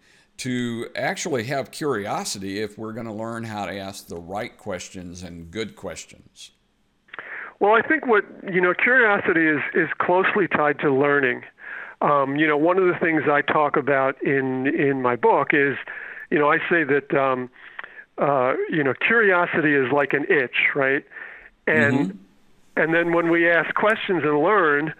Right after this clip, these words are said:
Speaker 2: that's how we scratch the itch. <laughs>
Speaker 1: Absolutely.
Speaker 2: So, so, so the curiosity is the thing that get, that will, that will make you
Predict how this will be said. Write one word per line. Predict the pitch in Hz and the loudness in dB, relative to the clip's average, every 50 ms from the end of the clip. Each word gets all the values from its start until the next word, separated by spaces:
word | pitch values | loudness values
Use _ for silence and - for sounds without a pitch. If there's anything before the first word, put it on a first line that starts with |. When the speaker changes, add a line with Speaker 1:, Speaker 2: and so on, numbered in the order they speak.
| - - - - | -16 -12 -4 -2
Speaker 2:
that's | 175 175 - | 0 0 2
how | - 190 175 | 0 0 2
we | 151 151 139 - | 2 0 0 0
scratch | - - 160 147 143 - - - | 0 2 2 2 2 0 -2 -2
the | 151 139 139 135 - | 0 2 2 0 0
itch. | - - - - - - - - - - | -2 -4 -2 -2 0 0 0 -2 -2 -4
<laughs> | - - - - - - - | -6 -6 -4 -4 -4 -4 -2
Speaker 1:
Absolutely. | 113 113 - - 185 175 180 180 180 214 208 196 | 0 2 4 4 6 6 6 4 4 2 2 2
Speaker 2:
So, | 190 185 180 185 | 4 4 4 2
so, | - - - - - - - - - - | 0 -2 -6 -10 -12 -12 -10 -8 -2 2
so | 214 208 | 2 4
the | 185 202 | 4 2
curiosity | - - 269 285 285 269 247 240 233 - 240 202 202 196 | 2 2 4 4 6 6 4 4 4 2 2 2 4 4
is | 185 151 139 | 2 2 2
the | 170 165 | 0 0
thing | - - 196 196 190 190 | 2 2 2 2 4 2
that | 175 165 - | 2 0 2
get, | - 202 185 185 - - | 2 2 2 2 2 0
that | 175 185 180 175 | 0 0 2 2
will, | 175 170 170 - | 2 2 2 2
that | 151 170 160 | 2 2 2
will | 190 170 160 160 | 2 2 2 2
make | 165 180 202 233 226 - - | 2 2 2 2 0 -2 -2
you | 175 180 180 175 180 170 | 0 2 2 2 2 0